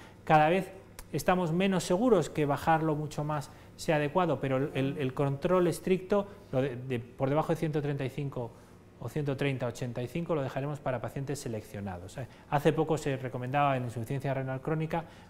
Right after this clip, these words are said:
las últimas guías prefieren dejarlo en ciento cuarenta, noventa. Evitar la hipotensión, a lo mejor somos tan agresivos con los fármacos que nos vamos al otro extremo.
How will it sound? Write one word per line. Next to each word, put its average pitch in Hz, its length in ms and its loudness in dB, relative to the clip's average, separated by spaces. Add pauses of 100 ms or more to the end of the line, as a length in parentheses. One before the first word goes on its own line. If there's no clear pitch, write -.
las 127 180 0
últimas 160 380 0
guías 160 300 2 (300)
prefieren 147 400 6
dejarlo 143 480 4 (220)
en 127 120 -4
ciento 131 300 -4
cuarenta, 113 360 -6
noventa. 95 360 -12 (1120)
Evitar 147 360 6
la 190 80 6
hipotensión, 160 600 0
a 160 40 2
lo 139 60 2
mejor 160 360 0 (140)
somos 156 360 0
tan 151 160 2
agresivos 156 500 0
con 170 100 -2
los 160 140 -2
fármacos 208 420 2
que 202 120 0
nos 151 120 0
vamos 143 300 0
al 123 100 0
otro 113 200 -4
extremo. 165 380 -4